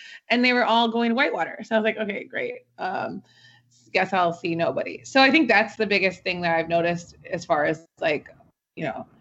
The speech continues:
um, I mean, I'm not the type of reporter who's, like, gonna break the news on, like, who the Niners are drafting anyway. So it's, like, not, that's not a big deal to me as far as, like, "Oh, how am I gonna get information like that?"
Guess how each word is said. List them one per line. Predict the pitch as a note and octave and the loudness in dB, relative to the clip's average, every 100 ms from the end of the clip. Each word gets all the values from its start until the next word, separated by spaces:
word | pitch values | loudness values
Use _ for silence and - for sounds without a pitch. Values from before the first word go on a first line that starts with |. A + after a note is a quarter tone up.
| _ _ _ _ _ E3+ | _ _ _ _ _ 2
um, | E3 D3 - - - _ _ _ _ | 2 2 -2 -10 -20 _ _ _ _
I | F#3 | 0
mean, | F3+ | 2
I'm | F3+ | 4
not | F#3+ | 2
the | F3 | 2
type | F#3 | 0
of | E3+ | 2
reporter | D#3+ D#3+ D3+ D3+ | 0 0 -2 0
who's, | D3+ D3 D3+ | 0 -2 -2
like, | D3+ C#3+ | -2 -2
gonna | D#3+ D3+ | -4 -2
break | D#3 C#3+ | -2 -2
the | D3+ | -2
news | D3 D3 C#3+ | -2 -2 -2
on, | D3+ C3+ | -4 -4
like, | D3+ | -6
who | D3 D#3+ | -4 -2
the | D#3 D3 - | 0 -2 -6
Niners | - D3 D3 D3+ | -2 0 0 0
are | D#3+ D3+ | -2 -2
drafting | D#3+ D3+ - - | -2 0 -2 -4
anyway. | - C#3+ F3+ A#3 | -2 0 4 4
So | A#3 G#3+ A#2+ | 4 0 -2
it's, | C3 | -4
like, | E3 C#3+ | -8 -8
not, | D#3+ D3+ C#3 - _ _ _ _ _ _ _ _ D#3+ | -6 -4 -6 -10 _ _ _ _ _ _ _ _ -4
that's | D3+ D3 | -2 0
not | G#3 G3+ G#3 - | 2 2 2 0
a | - | 0
big | A3+ G#3 | 0 2
deal | A#3+ B3+ B3 | 4 4 2
to | B3+ | 0
me | B3 B3 | 2 4
as | A3+ | 2
far | A3+ F#3 | 2 4
as, | E3+ E3+ | 4 2
like, | E3+ D#3+ - | 0 0 0
"Oh, | F3 E3+ D#3+ D3+ - - | 0 2 0 -2 -8 -6
how | F#3 F#3 | 2 4
am | F3 | 4
I | |
gonna | E3+ D#3+ | 0 -2
get | D#3+ | -2
information | D#3+ D#3+ E3+ D#3+ F3 E3 | -4 -4 -6 -6 -6 -6
like | D3 | -6
that?" | - - A3 C4 | -2 4 6 6